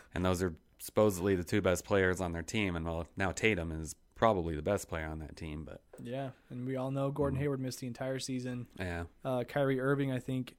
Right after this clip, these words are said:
Speaker 2: missed, like, thirty games.
Speaker 1: Yeah,
Speaker 2: Or
Speaker 1: he
Speaker 2: more
Speaker 1: got
Speaker 2: than that, maybe.
Speaker 1: Well, he missed the entire postseason, but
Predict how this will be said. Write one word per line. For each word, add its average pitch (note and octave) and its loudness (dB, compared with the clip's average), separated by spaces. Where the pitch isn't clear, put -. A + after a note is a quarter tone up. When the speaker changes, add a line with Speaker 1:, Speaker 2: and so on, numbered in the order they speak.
Speaker 2:
missed, C3 -2
like, B2 -2
thirty B2 -2
games. B2+ -4
Speaker 1:
Yeah, F2 6
Speaker 2:
Or D#2+ -2
Speaker 1:
he F2+ 0
Speaker 2:
more F2 4
Speaker 1:
got - -2
Speaker 2:
than - -6
that, C3+ -8
maybe. A2+ -10
Speaker 1:
Well, F#2 2
he F2+ 0
missed F#2+ -2
the E2+ -4
entire E2 -4
postseason, E2 0
but D#2 -6